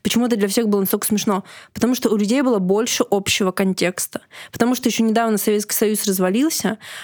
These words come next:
а еще все как-то жили каким-то общим миром, общими представлениями о мире, не было интернета, и, соответственно, больше людей в принципе смотрело К В Н, больше людей смотрело рекламу, сериалы и все то, над чем шутили в К В Н.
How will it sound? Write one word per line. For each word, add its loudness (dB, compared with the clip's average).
а 2
еще -2
все 0
как-то 0
жили 0
каким-то 0
общим 0
миром, 0
общими 0
представлениями 0
о 2
мире, 0
не 2
было 0
интернета, -2
и, -2
соответственно, 0
больше 0
людей 2
в -8
принципе 0
смотрело 0
К -4
В 0
Н, 0
больше 0
людей 0
смотрело 0
рекламу, 0
сериалы 0
и 0
все 0
то, 0
над 2
чем 0
шутили -4
в -6
К -4
В 0
Н. 0